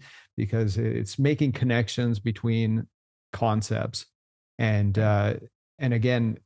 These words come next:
every time it might go and make different connections, and it's evolving, uh, over time. But, but yeah, in Bing, uh, you may, because it's free, after a little while, you'll probably get blocked.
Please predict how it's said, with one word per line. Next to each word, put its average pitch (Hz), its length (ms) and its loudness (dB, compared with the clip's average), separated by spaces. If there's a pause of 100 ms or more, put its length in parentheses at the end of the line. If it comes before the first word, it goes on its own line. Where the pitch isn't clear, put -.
(140)
every 131 260 2
time 127 360 0
it 110 160 0
might 113 220 2
go 113 180 2
and 110 120 2
make 110 220 0
different 113 340 -2
connections, 110 680 -2
and 107 180 -4
it's 104 260 -6
evolving, 110 680 -2 (320)
uh, 107 220 -4 (180)
over 110 200 -4
time. 110 300 -6
But, 113 140 -2
but 120 100 0
yeah, 131 140 2
in 123 240 2
Bing, 139 400 2 (520)
uh, 113 380 0 (880)
you 139 220 4
may, 135 640 2
because 131 260 2
it's 147 140 0
free, 156 420 2 (1300)
after 127 300 4
a 139 40 4
little 139 240 4
while, 143 260 4
you'll 127 160 0
probably 127 300 0
get 123 260 -2
blocked. 117 440 -2